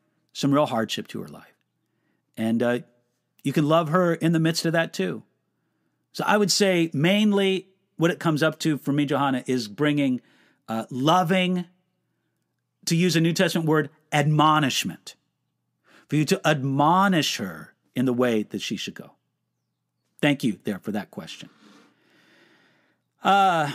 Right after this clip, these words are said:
next question comes from Andres, who asks, "What makes it a church authoritative if most claim to believe the Bible?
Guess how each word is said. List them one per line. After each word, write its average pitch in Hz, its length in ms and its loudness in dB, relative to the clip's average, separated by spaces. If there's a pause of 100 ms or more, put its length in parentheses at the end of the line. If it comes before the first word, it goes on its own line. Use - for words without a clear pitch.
(180)
next 220 240 2
question 214 260 2
comes 190 220 2
from 170 180 0 (100)
Andres, 202 920 2 (100)
who 143 160 0
asks, 135 640 -2 (1120)
"What 240 220 2
makes 254 220 0
it 202 140 0
a 180 80 -2
church 202 520 0
authoritative 160 1200 0 (420)
if 165 160 2
most 190 460 2
claim 202 280 2
to 175 80 2
believe 139 300 2
the 160 100 0
Bible? 214 480 0